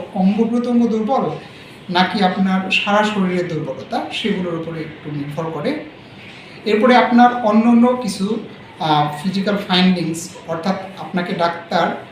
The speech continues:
হাতে পরীক্ষা করে দেখবেন, সেই অনুযায়ী কিছু ফাইন্ডিংসের উপরে নির্ভর করবে এবং আপনার ফুল যে রোগের ইতিহাস, তার উপরেও নির্ভর করবে।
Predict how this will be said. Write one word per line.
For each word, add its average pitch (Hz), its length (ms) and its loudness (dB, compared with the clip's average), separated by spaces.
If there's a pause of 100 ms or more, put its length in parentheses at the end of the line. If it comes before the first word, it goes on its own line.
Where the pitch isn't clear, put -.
(220)
হাতে 190 300 2
পরীক্ষা 185 380 0
করে 180 180 -2
দেখবেন, 165 480 -2 (400)
সেই 226 220 2
অনুযায়ী 226 680 2
কিছু 202 240 -6
ফাইন্ডিংসের 175 480 -2
উপরে 165 280 -4
নির্ভর 156 300 -6 (120)
করবে 214 320 -4 (720)
এবং 196 220 0
আপনার 214 440 0
ফুল 247 580 -2 (240)
যে 196 220 2
রোগের 190 440 0
ইতিহাস, 202 480 0 (560)
তার 180 220 2
উপরেও 180 320 -2
নির্ভর 151 360 0
করবে। - 380 -10